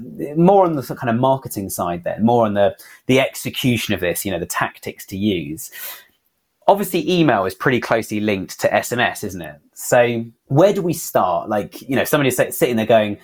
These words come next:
"Yeah, you know, we, we sell the same sort of products and we'd love to just text people and say, 'Would you like another, another, you know, round of your,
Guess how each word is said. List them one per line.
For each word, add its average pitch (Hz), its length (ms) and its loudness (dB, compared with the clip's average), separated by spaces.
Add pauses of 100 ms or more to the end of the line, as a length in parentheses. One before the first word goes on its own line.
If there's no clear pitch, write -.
(240)
"Yeah, 120 320 4
you 131 120 -4
know, 101 120 0
we, 117 160 2
we 117 180 2
sell 104 480 2
the 101 80 -8
same 123 240 0
sort 110 200 -4
of 85 60 -10
products - 540 0
and 98 180 -2
we'd 101 200 2
love 107 160 2
to 92 80 -14
just 92 180 -10
text - 240 -2
people 107 300 -2
and 95 100 -4
say, - 320 2 (240)
'Would 135 260 4
you 123 100 0
like 107 260 0
another, 107 480 0
another, 113 480 0
you 110 80 -4
know, 92 100 -2
round 101 340 -2
of 95 120 -6
your, 98 200 2